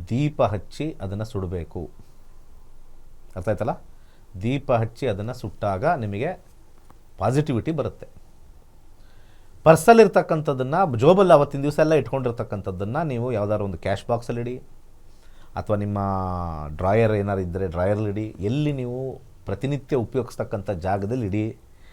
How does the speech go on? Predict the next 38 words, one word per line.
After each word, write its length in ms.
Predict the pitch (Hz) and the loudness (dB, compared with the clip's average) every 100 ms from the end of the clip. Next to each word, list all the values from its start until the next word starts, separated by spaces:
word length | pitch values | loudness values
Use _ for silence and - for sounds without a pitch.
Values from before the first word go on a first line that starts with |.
| - - - | -20 -12 0
ಇಲ್ಲ, 160 | 135 | 6
ನಾನು 160 | 143 131 | 6 6
ಪರ್ಮನೆಂಟಾಗಿ 480 | 123 135 156 151 143 | 4 6 6 6 4
ಒಂದು 120 | 120 | 4
ಪರ್ಸ್ 240 | 139 131 | 2 4
ಯೂಸ್ 140 | 156 135 | 2 2
ಮಾಡ್ತೀನಿ 360 | 135 123 123 | 0 -2 -2
ಅಂತಂದರೆ 260 | 107 107 143 | -2 -2 -2
ಪರ್ಸಿಗೆ 380 | 147 113 - 117 | 0 -2 -2 -4
ಟ್ರಾನ್ಸ್‌ಫರ್ 340 | 101 104 104 | -4 -2 -4
ಮಾಡಿ, 400 | 95 90 92 95 - - - - - | -4 -4 -4 -6 -12 -16 -16 -8 -2
ಅಥವಾ 200 | 117 143 | 2 2
ನಾನು 140 | 135 | 2
ಪರ್ಸಲ್ಲೇ 400 | 117 117 160 165 | 2 4 6 6
ಇಟ್ಬಿಟ್ಟಿದ್ದೀನಿ 480 | 151 139 151 147 143 | 6 2 0 0 0
ಸರ್ 160 | 135 127 | 2 2
ಅಂತಂದರೆ 340 | 120 117 135 | 0 0 0
ಹಂಗೆ 180 | 110 117 | 0 0
ಪರ್ಮನೆಂಟಾಗಿ 600 | 104 98 95 90 123 92 | 0 -2 -2 -4 -4 -4
ಇದ್ದು 140 | 87 | -2
ಬಿಡಲಿ. 420 | 92 78 80 76 - - - - - 95 | -2 -2 -6 -8 -12 -20 -20 -20 -14 -10
ಒಟ್ನಲ್ಲಿ 340 | 98 123 131 | -6 -4 -2
ನಿಮ್ಮ 200 | 113 101 | -2 -4
ಹತ್ರ 220 | 113 - | -4 -2
ಆ 300 | 123 - - | -4 -4 -10
ಸಂಡೇ 440 | 90 101 101 113 123 | -8 -6 -4 -4 -4
ಆ 160 | - | -4
ನಂಬರ್ 360 | 90 92 98 107 | -6 -4 -4 -2
ವೈಬ್ರೇಷನ್ 480 | 95 82 85 - 85 | -2 -4 -8 -8 -8
ಇದ್ದರೆ 440 | 80 107 143 - - - - - - | -6 -4 -4 -6 -20 -20 -20 -20 -8
ಟ್ವೆಂಟಿ 300 | 139 165 175 | -4 -2 -2
ಟ್ವೆಂಟಿ 280 | 156 113 95 | -2 -4 -6
ಸಿಕ್ಸ್ 280 | - - - | -10 -14 -10
ನಿಮಗೆ 240 | 82 95 123 - - - - - | -8 -8 -10 -14 -20 -20 -20 -10
ಅನೇಕ, 520 | 104 139 170 185 185 143 110 - - - | -4 0 2 2 4 6 4 0 -12 -2
ಕೆಲವು 260 | 117 117 | 2 2
ತಿಂಗಳುಗಳು 420 | 110 151 170 156 | 2 4 6 6
ಹೇಳ್ತೀನಿ, 500 | 117 120 120 117 170 | 6 2 0 -6 -8